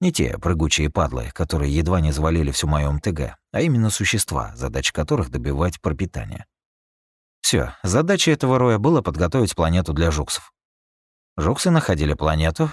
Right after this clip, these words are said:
прилетали туда, высаживали улей с колонистами и улетали. А вот затем к этой же планете подтягивались люди, начинали ее терраформировать. Интересный момент, что в таком случае рой колонистов терял связь с остальными жуксами.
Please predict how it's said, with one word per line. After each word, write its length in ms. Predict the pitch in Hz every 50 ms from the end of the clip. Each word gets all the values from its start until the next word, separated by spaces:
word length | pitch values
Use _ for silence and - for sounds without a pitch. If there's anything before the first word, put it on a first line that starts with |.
| - -
прилетали 540 | - 73 78 90 117 - - 180 175 143 117
туда, 480 | - - 82 69 64 76 90 120 123 -
высаживали 680 | - 85 95 - - 170 175 156 151 135 120 113 98 87 -
улей 300 | 101 123 131 104 87 80
с 80 | - -
колонистами 720 | - 90 82 80 80 82 107 156 - - 170 160 156 151
и 200 | - - 147 160
улетали. 600 | 190 180 165 160 160 156 - - 113 104 - - - _ _ _ _ _ _ _ _ _ _ _ _ _ _ _
А 80 | 71 73
вот 160 | 73 76 76
затем 460 | 80 98 107 101 - 208 202 190 175
к 100 | - -
этой 220 | 147 120 - 110
же 180 | 101 90 101 87
планете 580 | - 107 104 107 104 95 87 78 73 - - -
подтягивались 880 | - - 64 - _ - 165 170 160 170 160 160 165 160 156 - -
люди, 480 | 85 76 76 78 78 76 64 69 71 69
начинали 540 | 67 69 69 - - - 85 92 107 131 143
ее 140 | 147 143 139
терраформировать. 1300 | - - 113 104 113 120 127 107 - - 107 104 104 104 104 104 110 101 85 69 64 58 - - - - _ _ _ _ _ _ _ _ _
Интересный 440 | 76 73 - 80 82 80 - - 69
момент, 360 | 69 71 78 104 139 131 -
что 240 | - - - 73 67
в 100 | - -
таком 300 | 80 78 76 95 85 78
случае 400 | - - 135 143 - - 71 73
рой 160 | 87 110 113
колонистов 640 | - 98 90 87 87 107 143 139 - - 104 82 -
терял 280 | - 82 78 113 131
связь 300 | - - 98 95 113 113
с 80 | - -
остальными 480 | 87 - - 87 85 95 113 120 127 123
жуксами. 600 | 120 127 95 71 - - - 65 60 50 -